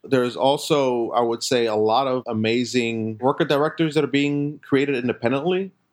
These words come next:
from what exists out in the market. We as a union, for example,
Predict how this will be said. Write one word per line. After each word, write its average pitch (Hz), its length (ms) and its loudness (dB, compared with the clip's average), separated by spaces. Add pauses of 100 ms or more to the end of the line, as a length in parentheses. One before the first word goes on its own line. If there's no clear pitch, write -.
(160)
from 139 180 0
what 135 160 2
exists 135 320 -4
out 135 140 2
in 139 80 -4
the 135 60 0
market. 147 460 0 (160)
We 135 160 4
as 120 120 0
a 117 40 0
union, 127 220 0
for 131 140 0
example, 123 580 -2